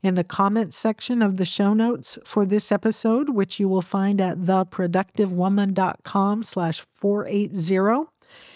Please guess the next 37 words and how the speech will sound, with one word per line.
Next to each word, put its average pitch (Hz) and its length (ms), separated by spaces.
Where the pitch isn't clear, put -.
That's 185 240
also 185 380
where 202 180
you 202 160
will 196 140
find 190 280
links 190 440
to 180 280
every 214 300
article 208 420
I 185 100
mentioned 202 500
and 175 120
a 165 60
few 220 260
others 180 520
with 180 200
some 180 220
great 185 260
resources 175 880
if - 200
you're 185 100
interested. 190 680
You 277 100
can 269 120
also 269 300
post 240 380
a 233 60
comment 202 460
or 202 80
question 202 540
on 196 140
the 185 80
Productive 185 580
Woman 190 300
Facebook 196 580
page, 202 500